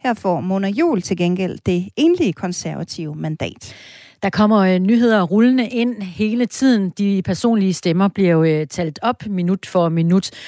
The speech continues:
Speaker 2: Og vi vil, øh, forsøge at servere dem for dig, lige så snart som, øh,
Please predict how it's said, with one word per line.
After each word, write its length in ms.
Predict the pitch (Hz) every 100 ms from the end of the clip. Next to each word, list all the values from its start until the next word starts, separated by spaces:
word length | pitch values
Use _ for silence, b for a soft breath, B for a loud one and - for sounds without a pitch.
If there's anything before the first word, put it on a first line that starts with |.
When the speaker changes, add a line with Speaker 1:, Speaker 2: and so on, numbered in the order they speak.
| B B B
Speaker 2:
Og 120 | 202
vi 160 | 226 262
vil, 260 | 254 247
øh, 160 | 214 202
forsøge 440 | 196 - 285 240
at 180 | 196 180
servere 420 | - 208 202 240
dem 240 | 180 180 170
for 140 | -
dig, 280 | 175 220 277
lige 140 | 240 202
så 120 | 190
snart 300 | 190 175 160
som, 240 | 185 170
øh, 240 | 165 160